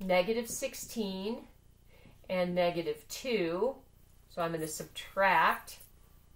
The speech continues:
negative two, which means I add it. It'll be negative fourteen. So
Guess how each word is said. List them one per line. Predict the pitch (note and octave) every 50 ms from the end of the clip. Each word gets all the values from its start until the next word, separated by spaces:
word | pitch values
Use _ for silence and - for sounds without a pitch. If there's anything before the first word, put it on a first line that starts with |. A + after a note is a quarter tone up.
| - - - - - - - - - - - -
negative | F3+ F3 F3 E3 E3 D3+ D3+ - - -
two, | - - - B3 A3+ G3+ F#3+ G3 A3 C4 C4 - - - - - - - - -
which | - - -
means | - C#3 C3+
I | C#3 D3 - - -
add | - F#3 F3+ F3+ -
it. | F3+ A3+ C5 - - - - - - - - -
It'll | - -
be | D#3+ D#3+ D#3
negative | D#3+ E3+ F3 E3+ E3 E3+ E3 E3 -
fourteen. | - - G3 F#3+ F3+ - - - - B3+ A#3+ A3+ A3 G#3+
So | G3 - G#3+ F3+ F3 F3